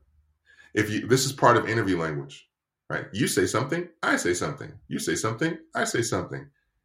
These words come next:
If you say something to me, Lucas, and I ask you a question about it, how do you feel about that? And then after you answer,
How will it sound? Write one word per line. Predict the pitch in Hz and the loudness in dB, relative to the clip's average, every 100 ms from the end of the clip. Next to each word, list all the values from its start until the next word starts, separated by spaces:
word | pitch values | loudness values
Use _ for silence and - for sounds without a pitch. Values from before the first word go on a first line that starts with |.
| _ | _
If | 131 120 | 4 4
you | 139 254 | 2 -2
say | - 180 | -2 -2
something | 160 170 160 151 147 | -2 -2 0 -2 0
to | 147 | 0
me, | 147 | 2
Lucas, | 147 143 139 143 - _ _ - - | 2 2 0 -6 -8 _ _ -10 -2
and | 110 | 2
I | 151 | 2
ask | - 156 147 | 2 0 -2
you | 151 131 | 2 2
a | - | 0
question | - 143 - - - | -4 -4 -4 -6 -8
about | 143 - | -8 -10
it, | - _ _ _ _ _ _ _ _ _ _ _ | -14 _ _ _ _ _ _ _ _ _ _ _
how | 160 | 0
do | 208 | 0
you | 196 | -2
feel | - 135 | 0 0
about | - 71 - | 0 -4 -6
that? | 147 143 - - - - _ _ _ _ _ _ _ | -10 -10 -6 -8 -8 -20 _ _ _ _ _ _ _
And | 131 120 | 2 6
then | 135 233 294 147 | 8 8 6 6
after | 139 - | 4 4
you | 156 143 | 2 2
answer, | 127 165 185 214 | 2 0 0 -4